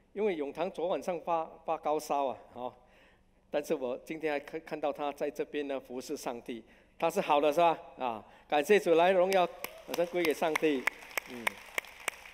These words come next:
感谢主，因为我们一知道有这样的需要呢，我们就要祷告，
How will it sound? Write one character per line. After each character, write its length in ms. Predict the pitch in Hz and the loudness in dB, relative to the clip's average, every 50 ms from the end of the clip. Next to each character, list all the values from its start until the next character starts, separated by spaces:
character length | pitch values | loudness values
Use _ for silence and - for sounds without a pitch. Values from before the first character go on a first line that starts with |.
| - - - - - - - - - - - - - - - - - - - - - - - - - - - _ - - - - | -12 -12 -12 -12 -8 -8 -8 -8 -8 -18 -12 -12 -12 -12 -12 -20 -12 -12 -12 -12 -12 -12 -12 -12 -12 -12 -18 _ -8 -8 -8 -4
感 120 | - 123 123 - | -6 -6 -4 2
谢 120 | - 160 | 2 2
主， 320 | 139 - - 127 120 123 131 - _ _ _ - _ _ _ _ _ _ _ _ _ _ _ _ _ _ - | 2 2 -2 -4 -4 -6 -10 -12 _ _ _ -20 _ _ _ _ _ _ _ _ _ _ _ _ _ _ -12
因 120 | - 131 | -8 -4
为 140 | 135 147 139 | -2 -2 -2
我 140 | 127 127 120 | -2 -4 -4
们 200 | 123 123 131 135 - - _ _ _ _ _ _ _ _ _ _ _ _ _ _ _ | -4 -6 -6 -8 -12 -18 _ _ _ _ _ _ _ _ _ _ _ _ _ _ _
一 100 | - 165 | -8 -6
知 160 | - - 175 | 0 0 2
道 220 | 170 175 160 147 | 4 6 4 4
有 300 | 131 131 135 127 123 123 | 4 2 -2 -2 -2 -4
这 180 | 120 - - 175 | -6 -2 0 0
样 80 | 165 151 | 2 2
的 60 | 139 | -2
需 240 | - - - 165 160 | -6 -6 -6 2 4
要 160 | 160 143 139 | 4 4 4
呢， 100 | 139 143 | 2 0
我 160 | 147 135 123 | 0 -2 -2
们 140 | 120 127 131 | -2 -4 0
就 80 | 151 | 0
要 80 | 147 135 | 0 0
祷 200 | - - 120 - | 0 -4 -12 -12
告， 260 | - - - 131 120 | -6 -4 -2 -2 -2